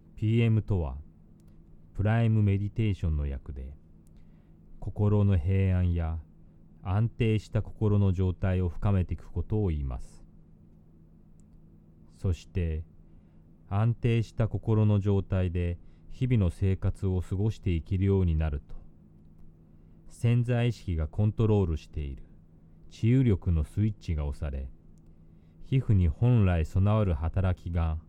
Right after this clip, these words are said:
じわじわと働き始めます。そして、アトピーのことが気にならなくなっていきます。あなたにもともと備わる皮膚を良くしていく力を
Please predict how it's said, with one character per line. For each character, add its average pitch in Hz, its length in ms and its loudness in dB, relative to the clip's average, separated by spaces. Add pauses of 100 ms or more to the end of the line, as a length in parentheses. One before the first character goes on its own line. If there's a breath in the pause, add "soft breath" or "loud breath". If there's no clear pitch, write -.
(280 loud breath)
じ 107 160 2
わ 113 140 4
じ 90 120 -2
わ 92 160 0
と - 100 -2
働 92 420 -2
き - 80 -8
始 78 220 -6
め 76 100 -4
ま 67 160 -8
す。 - 220 -18 (1900 loud breath)
そ 90 200 -4
し - 140 -14
て、 82 300 -4 (680 loud breath)
ア 117 120 0
ト 113 140 2
ピ 101 240 0
ー 90 40 2
の 82 120 0
こ 78 120 -6
と 85 160 -4
が 71 260 -6 (100)
気 98 100 0
に 104 100 6
な 120 120 4
ら 127 120 2
な 120 120 2
く 98 100 -2
な 85 120 2
っ 78 40 -4
て - 140 -10
い 67 80 -8
き - 80 -10
ま 69 120 -10
す。 - 220 -20 (2500)
あ 95 100 -4
な 101 200 0
た 95 160 0
に 85 100 2
も 78 160 0
と 110 140 2
も 113 160 2
と 123 120 -2
備 110 300 0
わ 107 140 2
る 82 120 -2
皮 127 160 -4
膚 135 160 -2
を 101 120 4
良 104 140 2
く 139 140 -2
し - 120 -8
て 95 120 -2
い 82 60 -2
く 82 140 -6
力 90 360 -4
を 71 200 -8